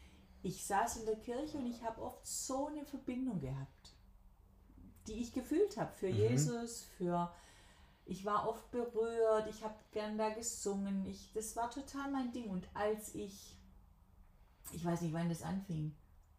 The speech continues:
Speaker 1: dreizehn, zwölf, vierzehn Jahre alt war, da gab's halt Momente, da sitze ich in der Kirche und ich merk, ich krieg die Verbindung nicht mehr. Und das hat mir so wehgetan.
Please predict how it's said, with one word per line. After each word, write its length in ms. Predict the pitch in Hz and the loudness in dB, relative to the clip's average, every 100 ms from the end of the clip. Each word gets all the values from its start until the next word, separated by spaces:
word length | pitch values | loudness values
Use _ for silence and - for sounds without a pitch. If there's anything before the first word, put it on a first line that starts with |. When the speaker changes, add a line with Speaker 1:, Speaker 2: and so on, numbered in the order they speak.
| - - - - - - - - - | -20 -20 -20 -20 -20 -20 -20 -20 -10
Speaker 1:
dreizehn, 1000 | 156 160 170 - - 190 190 196 196 - - - - - - - - | -4 -2 -2 -6 -6 -2 0 0 -2 -8 -20 -20 -20 -20 -20 -20 -18
zwölf, 520 | - 170 180 190 196 - - - - - - - - - - - - | -4 -2 -2 -4 -8 -12 -20 -20 -20 -20 -20 -20 -20 -20 -20 -20 -18
vierzehn 600 | - 180 - 202 190 190 - - - - | -8 -8 -6 -6 -4 -6 -10 -20 -20 -10
Jahre 340 | 175 185 190 196 | 0 2 2 0
alt 260 | 190 185 180 | -2 -2 0
war, 280 | 180 185 - - - - - - - | 0 0 -6 -20 -20 -20 -8 -8 -6
da 180 | 185 185 | -2 4
gab's 260 | 202 208 | 4 4
halt 160 | 214 208 | 0 0
Momente, 360 | 190 196 220 | 0 0 -4
da 140 | 226 196 | -2 -4
sitze 300 | - 202 208 | -4 -6 -4
ich 60 | |
in 80 | 202 | -4
der 120 | 190 | -4
Kirche 420 | 190 196 214 - 214 | -4 -4 -4 -4 -4
und 80 | |
ich 200 | 196 - | -4 -4
merk, 260 | 175 175 208 - | -2 -2 -2 -12
ich 140 | - | -18
krieg 200 | - 156 - | -8 -8 -4
die 100 | 180 | -6
Verbindung 500 | 196 185 226 233 156 | -6 -6 -4 0 0
nicht 220 | 147 - | -2 -6
mehr. 160 | 160 160 165 - - - | -6 -6 -6 -12 -20 -8
Und 140 | 165 165 | -6 -6
das 180 | 170 | -6
hat 140 | 190 196 - | -8 -12 -10
mir 300 | 208 214 220 220 | -6 -6 -6 -8
so 540 | 220 - - 233 254 | -8 -8 -4 -4 -2
wehgetan. 580 | 240 247 226 - 160 160 | -4 -4 -6 -6 -6 -6